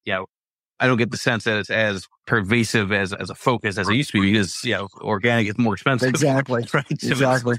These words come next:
Speaker 1: your baseline is already elevated. So, you know, it's nice to wanna be organic, but, you know, the, the stomach pains end up overriding, you know, the idea,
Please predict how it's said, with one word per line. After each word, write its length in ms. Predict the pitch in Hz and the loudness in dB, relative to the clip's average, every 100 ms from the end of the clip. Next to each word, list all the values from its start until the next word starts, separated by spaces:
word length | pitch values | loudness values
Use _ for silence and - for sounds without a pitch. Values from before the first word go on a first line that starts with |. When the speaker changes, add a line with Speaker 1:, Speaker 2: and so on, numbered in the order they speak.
| - | -2
Speaker 1:
your 140 | 147 | -2
baseline 400 | 127 151 139 151 | 2 0 2 0
is 80 | 135 | 2
already 280 | 135 147 127 | 2 2 2
elevated. 520 | 151 151 113 113 117 | 2 4 2 0 -4
So, 340 | - 120 113 123 | -4 -4 -2 -4
you 80 | |
know, 80 | 107 | -4
it's 140 | 104 131 | -4 -2
nice 260 | 131 - | -2 -2
to 300 | 123 110 104 - _ _ _ - | -6 -4 -4 -8 _ _ _ -2
wanna 160 | 120 110 | 0 2
be 120 | 113 | 2
organic, 440 | 104 139 139 110 - | 2 2 2 0 0
but, 180 | 110 104 - | -4 -4 -6
you 120 | 107 | -6
know, 180 | 98 - | -4 -6
the, 200 | - 58 - | -8 -10 -10
the 160 | - 60 | -12 -12
stomach 440 | - - 123 107 - _ _ | -8 0 2 2 -2 _ _
pains 420 | - 123 113 110 107 | 0 2 4 4 2
end 100 | 107 | 0
up 120 | 87 - | 0 0
overriding, 760 | 113 107 107 110 110 104 101 98 - | 2 4 4 4 2 0 -2 -4 -4
you 80 | |
know, 140 | 101 101 | -4 -2
the 140 | 104 | 0
idea, 440 | 98 104 123 110 | 0 2 2 2